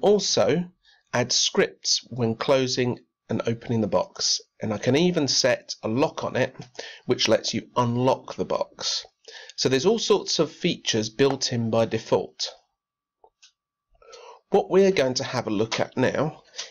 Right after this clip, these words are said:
is we're going to add some objects to this box. So I'm going to, being clicked on the box, click on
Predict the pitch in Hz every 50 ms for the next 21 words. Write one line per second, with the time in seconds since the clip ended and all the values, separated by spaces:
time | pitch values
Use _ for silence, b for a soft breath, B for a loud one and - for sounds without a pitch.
0 | B B - 117 123 120 117 113 117 113 101 - - - - - 123 120 113 123
1 | 123 120 - - - 135 147 156 151 - - 156 147 - - 147 139 120 - -
2 | 101 - - - - - - 107 - 110 104 - - - 101 - - _ - -
3 | - - - - - - - - 120 113 110 107 - - - 139 151 151 151 139
4 | - 120 117 113 110 113 113 113 - - 92 104 147 - - - - - - -
5 | - - - - - - 123 113 107 104 - 151 - - - 120 107 101 90 120
6 | 139 - - - - - - - 147 127 - 131 117 117 113 -